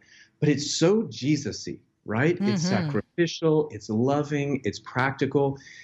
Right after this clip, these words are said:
Speaker 1: And in our day and age, that's, I mean, that's the hope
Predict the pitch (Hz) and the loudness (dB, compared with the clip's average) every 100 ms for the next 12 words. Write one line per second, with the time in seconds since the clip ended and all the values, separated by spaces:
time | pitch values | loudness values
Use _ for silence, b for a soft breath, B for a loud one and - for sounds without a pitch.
0 | B B B B _ - 110 113 117 110 | B B B B _ 2 4 4 2 4
1 | 135 160 156 139 127 131 123 101 95 92 | 4 2 2 2 2 2 2 2 0 -4
2 | - - - _ _ _ _ 98 104 135 | -10 -16 -20 _ _ _ _ -8 -4 -2
3 | - - - - 113 107 110 127 - - | -4 -8 -12 -2 0 0 -2 -6 -8 -4
4 | - 107 107 - 165 170 110 - - | 0 0 0 0 2 4 2 0 -8